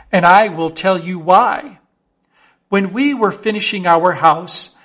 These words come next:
we found we had a little cash left over, on account of the plumber not knowing it.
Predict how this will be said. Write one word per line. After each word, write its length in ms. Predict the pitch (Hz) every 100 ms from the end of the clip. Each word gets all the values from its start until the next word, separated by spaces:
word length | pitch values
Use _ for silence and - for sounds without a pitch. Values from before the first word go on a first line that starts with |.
| _ -
we 160 | 254
found 380 | 262 214 196 190
we 160 | 190 180
had 140 | 190
a 80 | 170
little 280 | 180 220 220
cash 460 | - 190 160 -
left 320 | 180 170 165
over, 380 | 180 160 - - _ _ _
on 140 | 196 175
account 440 | 170 190 180 175
of 100 | 156
the 80 | 165
plumber 480 | - 220 196 156 160
not 280 | 165 175
knowing 360 | 214 185 190 240
it. 320 | 262 _ -